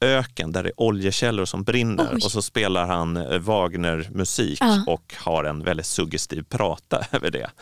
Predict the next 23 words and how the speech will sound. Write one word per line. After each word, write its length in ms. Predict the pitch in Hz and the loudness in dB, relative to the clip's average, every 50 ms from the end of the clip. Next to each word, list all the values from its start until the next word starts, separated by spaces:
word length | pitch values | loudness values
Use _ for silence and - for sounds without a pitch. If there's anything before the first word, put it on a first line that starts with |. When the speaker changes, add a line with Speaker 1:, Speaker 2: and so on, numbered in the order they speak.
| - - - - - - | -14 -12 -12 -8 -4 -4
Speaker 2:
Oj. 100 | 403 349 - | -2 -2 0
Speaker 1:
Han 140 | - 90 | 0 0
liksom 220 | 87 85 87 85 82 | 0 0 -2 -2 -2
talar 460 | - 107 95 87 85 85 85 85 80 | 0 2 2 2 2 2 2 2 4
om 180 | 78 76 78 80 | 4 2 2 2
människans, 800 | 82 82 78 78 76 73 - - 69 69 71 71 - - - - | 2 2 2 0 0 0 0 -2 -4 -4 -4 -6 -4 -4 -4 -4
eh, 240 | 64 60 64 57 - - 55 53 - - - - | -4 -6 -6 -8 -8 -10 -12 -12 -12 -14 -12 -8
rovdrift 840 | - 87 92 90 76 73 71 65 78 78 78 - - - - - - | -2 2 2 2 2 0 -2 0 0 0 0 -2 -6 -10 -8 -6 -2
och 540 | - 65 67 58 62 67 64 67 - - - | -2 0 0 0 0 -2 -2 -4 -6 -6 -6
krigets 580 | - - 85 78 76 76 - - - - - - | -2 0 0 0 0 -2 -4 -4 -4 -6 -6 -2
fasor 420 | - 90 73 76 - - - - | -2 -2 -2 -2 -4 -4 -2 -2
och 120 | 73 - | -4 -4
sånt. 200 | - - - - - | -4 -6 -6 -2 0
Speaker 2:
Ja. 280 | 226 208 202 185 185 220 - - - - - - - - - _ - | 2 4 4 4 2 0 -4 -8 -12 -16 -16 -18 -20 -20 -18 _ -2
Speaker 1:
Men 160 | - 107 117 | 2 4 4
jag 140 | 117 110 - | 4 4 4
tänker 360 | 127 135 156 160 - 117 92 | 4 4 4 4 2 2 0
att 80 | 92 | 2
den 140 | - 101 98 | 2 0 0
här, 560 | 98 98 92 87 85 82 82 82 82 85 85 80 82 | 0 2 2 2 4 4 2 2 2 2 2 2 2
eh, 60 | - - | 0 0
oljekällan 880 | - 117 113 107 92 87 92 90 - - 131 135 131 127 131 120 98 87 | 2 2 4 4 4 2 2 2 2 2 2 2 2 2 2 2 0 0
då, 260 | 73 60 60 58 - | 0 -2 -2 -4 -6